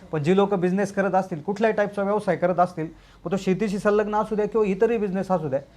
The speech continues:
तर नक्कीच हे ॲप तुमच्यासाठी खूप फायदेशीर ठरणार आहे. कारण की ॲड करायला गेलं, पोस्टर बनवायला गेलं तर भरपूर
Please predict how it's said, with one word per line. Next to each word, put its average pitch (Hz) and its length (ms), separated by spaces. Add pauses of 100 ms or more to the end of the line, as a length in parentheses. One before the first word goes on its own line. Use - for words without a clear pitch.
(240)
तर 165 40
नक्कीच 220 480
हे 196 80
ॲप 208 260
तुमच्यासाठी 196 500
खूप 185 140
फायदेशीर 156 400
ठरणार 139 300
आहे. 127 160 (420)
कारण 180 160
की 175 80
ॲड 175 220
करायला 196 320
गेलं, 196 220
पोस्टर 190 380
बनवायला 180 400
गेलं 185 280
तर 185 60
भरपूर 131 360